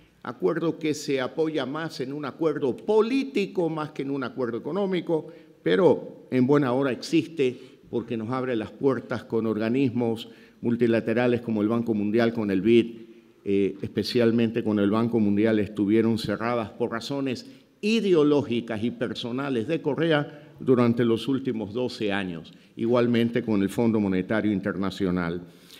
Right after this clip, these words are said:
Eh, bueno, la economía es una preocupación importante para todos los países de América Latina. En el caso de Ecuador, seis de cada diez ecuatorianos, eh, que están en condiciones de trabajar viven en la informalidad,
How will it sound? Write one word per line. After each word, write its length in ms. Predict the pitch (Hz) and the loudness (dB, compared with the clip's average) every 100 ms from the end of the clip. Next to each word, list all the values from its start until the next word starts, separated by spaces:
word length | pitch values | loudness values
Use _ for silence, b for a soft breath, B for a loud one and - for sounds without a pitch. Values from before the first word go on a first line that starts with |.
| B B B _ | B B B _
Eh, 640 | - 156 151 147 143 - - | 8 10 10 8 4 -6 0
bueno, 360 | 165 175 143 - - - | 4 6 4 0 -8 -2
la 180 | 135 | 0
economía 640 | 139 139 147 147 165 180 151 | 2 0 -2 0 0 0 0
es 160 | 143 - | 0 -2
una 240 | 143 131 | -4 -4
preocupación 600 | 120 123 120 127 147 131 | -2 -4 -2 -4 -2 -2
importante 640 | 123 117 107 127 120 117 110 | -4 -4 -6 -6 -6 -4 -4
para 300 | 110 101 - | -4 -8 -4
todos 160 | 120 | -2
los 100 | 110 | -2
países 480 | - 101 104 117 104 | -2 -2 -2 0 -2
de 60 | 101 | -2
América 320 | 107 104 98 | 0 0 0
Latina. 420 | 98 98 131 120 | -2 0 -2 0
En 80 | 104 | 0
el 120 | 104 | -2
caso 340 | 104 117 117 | -2 -2 0
de 80 | 107 | 0
Ecuador, 520 | 98 104 104 117 113 - B B B - | 2 2 6 6 4 0 B B B -18
seis 540 | - - - 165 139 | -16 0 4 6 4
de 140 | 127 | 0
cada 300 | - 135 131 | 0 0 0
diez 260 | 117 131 117 | 2 2 0
ecuatorianos, 920 | 117 110 98 101 110 117 113 107 98 B B B B _ | -2 -2 -2 0 2 2 0 -4 -6 B B B B _
eh, 720 | - 104 104 101 98 90 - - | 0 2 2 2 0 -4 -12 -6
que 80 | |
están 300 | 120 117 123 | -4 -2 -4
en 80 | 120 | -2
condiciones 560 | 117 110 110 127 117 107 | -2 -2 -2 -2 -2 -2
de 80 | 104 | -4
trabajar 720 | 98 98 101 117 113 113 95 | -4 -6 -4 -4 -4 -4 -2
viven 340 | 131 123 113 | 2 2 2
en 160 | 110 101 | 0 -2
la 160 | 98 | -2
informalidad, 1200 | 104 160 160 139 117 104 120 110 104 107 113 113 | -2 -4 -4 -4 -4 -4 -4 0 0 2 -2 -4